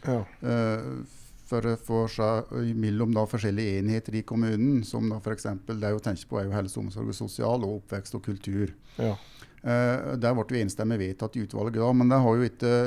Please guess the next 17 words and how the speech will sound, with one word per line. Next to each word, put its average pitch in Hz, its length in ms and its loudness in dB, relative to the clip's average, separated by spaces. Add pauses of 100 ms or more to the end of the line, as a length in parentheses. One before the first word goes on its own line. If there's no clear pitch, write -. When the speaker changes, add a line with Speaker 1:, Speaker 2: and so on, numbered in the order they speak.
(180)
Speaker 2:
vært, 120 220 -4
den 127 420 2
vurderingen 123 320 4
har 143 120 4
ikke 143 180 -4
vært 143 180 -2
gjort, 214 240 4
har 170 80 0
ikke 143 160 0
administrasjonen 120 560 2
gjort, 113 240 -2
så 123 160 -4
derfor 110 240 2
Speaker 1:
Nei. - 60 -4
Speaker 2:
tenkte 107 220 -2
jeg 113 40 0
nå 120 320 0